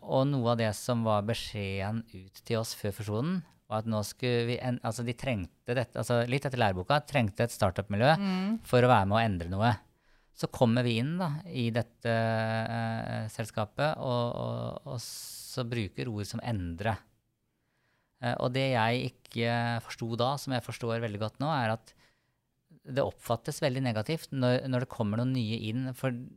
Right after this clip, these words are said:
Speaker 1: vi kom inn på deres kontor etter hvert, inn i deres systemer, eh, og så vi rebellene sier at nå skal vi endre.
Speaker 2: Ja.
Speaker 1: Det betyr jo egentlig at det de har gjort frem til nå har vært
Speaker 2: Ja.
Speaker 1: feil.
Speaker 2: Ja.
Speaker 1: Så, så jeg har etter hvert lært meg å slutte å bruke ordet endre,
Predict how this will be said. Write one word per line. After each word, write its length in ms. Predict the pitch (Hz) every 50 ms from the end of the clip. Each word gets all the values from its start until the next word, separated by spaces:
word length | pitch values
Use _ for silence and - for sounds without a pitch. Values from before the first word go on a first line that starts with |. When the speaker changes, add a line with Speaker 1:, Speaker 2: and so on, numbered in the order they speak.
| - 123
Speaker 1:
vi 140 | 120 120 117
kom 160 | - - 135
inn 140 | 123 113 107 -
på 80 | 120 107
deres 280 | 110 107 104 104 -
kontor 400 | - 127 120 - 117 117 120 127
etter 180 | 123 123 - 139
hvert, 320 | 151 160 - - - - - _ _
inn 240 | - - 110 107 117
i 80 | 120 120
deres 320 | 113 110 104 98 104 107 -
systemer, 600 | 123 - - - 113 104 107 117 143 175 190 - - _ _ _ _ _ _ _ _ _ _
eh, 140 | 135 127 123
og 160 | - 117 117
så 420 | - - - 131 123 131 127 123 113
vi 220 | 113 117 113 120 120
rebellene 520 | 120 117 113 110 104 101 101 113 127 139 139
sier 280 | - - 127 110 107 110
at 80 | 120
nå 100 | 117 107
skal 160 | - - 123
vi 60 | 127 127
endre. 360 | 117 101 98 110 147 170 175 -
Speaker 2:
Ja. 260 | 208 190 175 170 165 165 - -
Speaker 1:
Det 220 | 131 110 113 127
betyr 180 | 131 - - 131
jo 60 | 135 127
egentlig 240 | 113 101 110 113
at 240 | - - 120 113 104
det 220 | 104 113 107 107 110 110 101 - - _ _ _ _ - 123 104 107 -
de 140 | 110 107 107 104
har 100 | 107 117
gjort 240 | 113 110 110 - _
frem 180 | - 120 110 101
til 120 | - -
nå 60 | 107 113
har 80 | 120
vært 80 | 151 156
Speaker 2:
Ja. 60 | 165
Speaker 1:
feil. 220 | 170 170 143 101 85 - - _
Speaker 2:
Ja. 120 | - - 160 - - _ _ _ _ _ _ -
Speaker 1:
Så, 300 | - - - - 135 135 131 123
så 240 | - - - - 135
jeg 140 | 135 131 131
har 240 | 127 123 120 120
etter 180 | 117 113 - 123 120
hvert 100 | 113 -
lært 200 | 113 101 98 -
meg 180 | 117 117 117 117
å 80 | 113
slutte 240 | - - 143 127 - - _ _ _ -
å 100 | 143 160
bruke 320 | 165 151 131 107 - -
ordet 220 | 113 107 107 117 123
endre, 420 | 117 104 95 90 104 127 185 226